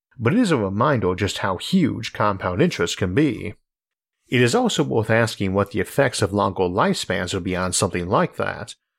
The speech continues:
We often imagine a future in which money doesn't matter much, but let's assume for the moment that it's still a major driving factor in exchanges between various individuals and groups for our discussion today.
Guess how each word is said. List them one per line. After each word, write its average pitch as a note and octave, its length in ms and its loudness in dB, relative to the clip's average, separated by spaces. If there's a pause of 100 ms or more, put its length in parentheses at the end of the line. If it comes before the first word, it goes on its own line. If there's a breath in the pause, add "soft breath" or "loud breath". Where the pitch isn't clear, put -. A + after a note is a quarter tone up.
(160)
We A#2+ 140 2
often A3+ 280 0
imagine C3+ 340 0
a F#2 40 0
future B2+ 460 2
in F#2+ 80 0
which G2+ 220 0
money G#2+ 180 2
doesn't F#2 340 0
matter C#3+ 280 0
much, D2+ 480 -8
but A2 200 2
let's G3 240 0
assume F#3 220 2
for C#3 100 -2
the A#2 80 2
moment A2+ 340 2
that G2 100 4
it's F#2 100 -2
still A#2 260 2
a F#2+ 60 2
major G2+ 340 2
driving F#2 380 0
factor F#2+ 420 -2
in E2 80 0
exchanges - 760 0
between A#2+ 380 2
various G2+ 340 4
individuals G2 640 0
and F2+ 160 -2
groups A2 380 2
for F#2 240 2
our F2 100 0
discussion - 560 -4
today. F#2 600 -2